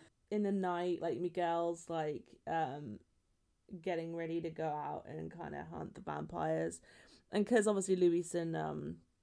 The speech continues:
Bobby are, like, staying in the house with them, 'cause obviously V-, Vivian is maybe still out there. They, um, they're like, "What are you doing?" And he's like, "I'm gonna stop this." And then they start making the weapons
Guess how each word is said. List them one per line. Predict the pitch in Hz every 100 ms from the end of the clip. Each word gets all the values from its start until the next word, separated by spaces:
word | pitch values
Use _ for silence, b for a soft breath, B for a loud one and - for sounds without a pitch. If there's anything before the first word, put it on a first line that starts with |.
| _ _ _ _ _ _ -
Bobby | 170 185 170 170
are, | 160
like, | 143 139
staying | - - 170 147 151
in | 156
the | 156
house | 156 151 160 175 -
with | 175
them, | 170 170 175 180 - B B _ - -
'cause | 185
obviously | 170 160 170 160 160 _ _ _ _ _ _ _ _ -
V-, | - - -
Vivian | 170 170 170 160 156 160 - -
is | 175 165 190 -
maybe | 170 160 160
still | 160 165
out | 156 156 160
there. | 160 165 165 b b b -
They, | 190 180 180
um, | 175 165 160 151 - _ _ _
they're | 190 180
like, | 170 -
"What | 254
are | 247
you | 240
doing?" | 254 247 226 190
And | 190 180 170 b b b _
he's | 196
like, | 202
"I'm | 214 247
gonna | 240
stop | 233 - 262 254
this." | 233 214 -
And | 208
then | 202
they | 196
start | 196 202 185
making | 170 165 180 143 117
the | 120
weapons | 156 151 - 123 131 170 - -